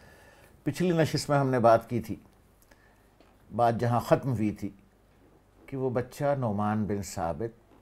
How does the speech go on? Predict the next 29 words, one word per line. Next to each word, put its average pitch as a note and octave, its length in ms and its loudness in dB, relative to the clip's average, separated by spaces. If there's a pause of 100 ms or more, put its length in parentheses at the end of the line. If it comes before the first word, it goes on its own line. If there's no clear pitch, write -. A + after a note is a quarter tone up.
(420)
तिजारत G#2 500 0
की A2 80 -4
गर्ज F#2 180 -2
से G2+ 180 -6
जा D#2 180 -4
रहा G#2+ 260 -2
है। D3+ 100 2
इमाम G2 300 -4
शैबी G2+ 440 -4
घर E2+ 200 -6
के F#2 120 -6
बाहर E2 340 -6
खड़े A#2 300 -4
हैं, C3 200 -6
उन्होंने G2 300 -4
बच्चे F#2+ 380 -8
को F#2+ 140 -10
बुलाया D#2+ 460 -2
है, A#2+ 200 0
उससे F#2 240 -8
पूछा D#2+ 440 -8
है, G2+ 180 -4 (1600)
"क्या F#2+ 180 0
करते G2 400 -4
हो F#2 220 -8 (160)
तिजारत, F#2 480 -2 (440)
किससे F#3+ 360 4
पढ़ते G#2 400 -2
हो?" E2+ 180 -6